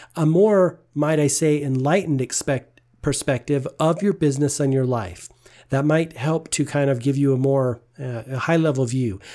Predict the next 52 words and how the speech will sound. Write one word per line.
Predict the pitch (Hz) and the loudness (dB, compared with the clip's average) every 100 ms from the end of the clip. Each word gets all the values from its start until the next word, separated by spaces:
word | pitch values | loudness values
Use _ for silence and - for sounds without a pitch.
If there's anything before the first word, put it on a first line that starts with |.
| - | -8
I | 147 151 | 0 4
know | 190 208 | 4 4
that | 180 | 2
that | 170 156 | -4 -2
works | 160 156 | -4 -4
for | - 151 | -2 2
me | 151 | 2
because | 131 117 135 | 2 0 -2
sometimes | - 202 185 151 139 | 0 0 2 0 0
when | 139 | 0
I'm | 143 165 | 2 4
really | 147 160 170 | 2 2 0
close | - 156 175 180 - - _ _ - _ | 0 2 2 0 -6 -12 _ _ -20 _
to | - 151 143 131 | 0 4 4 2
the | 120 | 0
situation | - 151 - 151 151 147 156 | 0 -2 0 2 2 0 0
or | 131 | 0
the | 135 | 0
activity | 131 - 147 151 139 | -2 -2 0 2 4
I'm | 135 | 4
doing, | 135 143 170 190 - _ _ - - - _ _ _ _ _ - | 4 4 4 0 -4 _ _ -20 -20 -20 _ _ _ _ _ -6
I | 131 | 0
have | 160 165 131 | 2 2 2
no | 135 151 196 | 2 4 4
idea | 170 147 107 185 208 117 127 - _ _ - | 4 0 0 0 2 0 -4 -8 _ _ 0
whether | 143 139 143 | 2 4 2
it's | 147 | 2
something | - 147 156 151 | 0 2 2 2
I | |
should | 156 165 | 2 0
even | 175 170 | 0 2
be | 180 | 2
doing. | 170 226 120 | 2 2 2
When | 123 | 2
I'm | 147 160 | 2 2
deeply | 151 175 185 170 | 0 0 2 4
immersed | 165 190 - | 4 2 0
in | 196 | -2
something, | 180 170 202 202 - - - | 0 0 0 0 -4 -20 -4
my | 143 147 151 | 0 2 2
blinders | 147 151 196 175 147 | 2 2 2 2 2
are | 156 | 2
on, | 147 170 | 2 4
my | 147 131 | 2 2
focus | 165 202 165 - | 0 0 0 -4
is | 135 | -2
on, | 127 139 | 0 2
and | 143 156 | 4 2
I | |
may | 190 160 156 | 2 4 4
end | 156 | 2
up, | 156 | 0